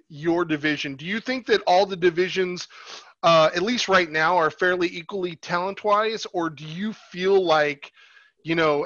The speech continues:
and you don't have to say the specific division, but do you feel like if you played in a different division that you would have more success?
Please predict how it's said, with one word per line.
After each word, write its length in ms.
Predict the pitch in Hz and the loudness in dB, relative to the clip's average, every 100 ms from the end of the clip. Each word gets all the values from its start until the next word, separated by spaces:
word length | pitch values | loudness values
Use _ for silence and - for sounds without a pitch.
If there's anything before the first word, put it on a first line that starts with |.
| - | 0
and 120 | 170 | 2
you 80 | 202 | 4
don't 120 | 196 | 6
have 120 | 196 190 | 6 4
to 100 | 202 | 2
say 220 | 202 196 | 4 2
the 120 | 175 | 2
specific 560 | - 165 - 190 170 - | -6 -6 -2 -2 -2 -4
division, 460 | 151 190 175 165 | -2 -2 0 -4
but 120 | 156 | -4
do 80 | 151 | -6
you 160 | 190 220 | -8 -8
feel 280 | - 208 202 | -6 -2 0
like 260 | 170 160 | 0 -2
if 160 | 170 - | -8 -10
you 100 | 170 | -12
played 340 | - 180 165 | -4 -2 -2
in 120 | 175 | -2
a 60 | 151 | -6
different 380 | 143 160 170 143 | -6 -6 -6 -8
division 500 | 143 143 156 147 143 | -8 -4 -4 -6 -10
that 100 | 139 | -12
you 140 | 139 | -12
would 100 | 139 | -8
have 160 | 135 135 | -8 -8
more 160 | 139 135 | -10 -14
success? 720 | - - 147 113 - - | -16 -14 -10 -12 -12 -20